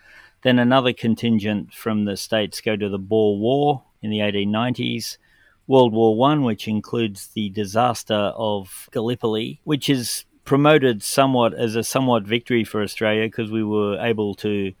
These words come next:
run away successfully, and the horrors of the French front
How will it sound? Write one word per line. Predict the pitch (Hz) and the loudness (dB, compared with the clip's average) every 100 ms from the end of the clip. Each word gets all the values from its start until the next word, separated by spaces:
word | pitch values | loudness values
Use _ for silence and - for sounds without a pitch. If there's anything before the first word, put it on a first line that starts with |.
| - | -4
run | 135 120 110 | 2 4 2
away | 107 110 120 113 101 95 - | 2 2 2 0 -4 -8 -14
successfully, | - - 107 - 104 - 101 110 151 180 _ | -12 -8 -6 -4 -4 -4 -6 -6 -8 -12 _
and | - 135 127 | -2 2 4
the | 120 113 | 6 4
horrors | 131 139 117 107 117 | 4 4 4 2 -2
of | 110 98 95 - | -4 -4 -12 -10
the | 107 | -8
French | - 120 110 92 - - - - - | -4 -2 -2 -6 -10 -10 -12 -16 -14
front | - 117 110 95 | -2 0 0 -4